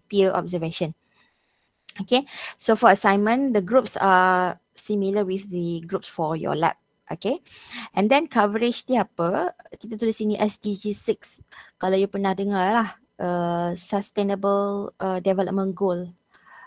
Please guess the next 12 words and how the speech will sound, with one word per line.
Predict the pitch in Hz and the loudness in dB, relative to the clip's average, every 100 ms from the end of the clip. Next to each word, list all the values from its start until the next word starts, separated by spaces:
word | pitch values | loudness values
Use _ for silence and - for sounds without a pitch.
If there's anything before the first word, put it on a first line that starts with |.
| _ | _
Uh, | - 170 170 170 | -4 -2 0 0
number | 180 185 190 | 0 2 0
six | 190 - - - 254 - - | 0 -6 -4 -4 -4 -6 -2
is | 214 202 - | -2 -2 -6
for | - 190 190 190 196 | -6 -4 -2 -2 -4
clean | - 233 | -4 0
water. | 214 196 - 175 175 _ _ _ _ _ - | 0 0 -2 -4 -4 _ _ _ _ _ -10
Okay, | 180 214 294 330 - | -4 -2 -2 -4 -4
S | 208 | -2
D | 220 208 | -2 -4
G | 233 240 | -2 0
ni | 262 285 | 0 -2